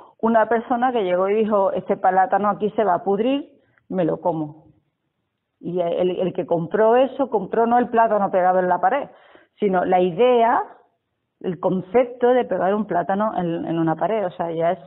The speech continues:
de locos. Eh, a esto hemos llegado. Esto no va a acabar hasta que, eh, la gente diga que esto no es arte, que esto es un tulipán negro, no una propiedad que se va revalorizando, porque,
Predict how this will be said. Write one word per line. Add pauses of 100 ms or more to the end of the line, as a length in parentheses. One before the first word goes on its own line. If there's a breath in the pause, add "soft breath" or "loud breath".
(160)
de
locos. (1200)
Eh, (100)
a
esto
hemos
llegado.
Esto
no
va
a
acabar
hasta
que,
eh,
la
gente
diga
que
esto
no
es (200)
arte, (500 loud breath)
que
esto
es
un
tulipán
negro,
no
una
propiedad
que
se
va
revalorizando,
porque,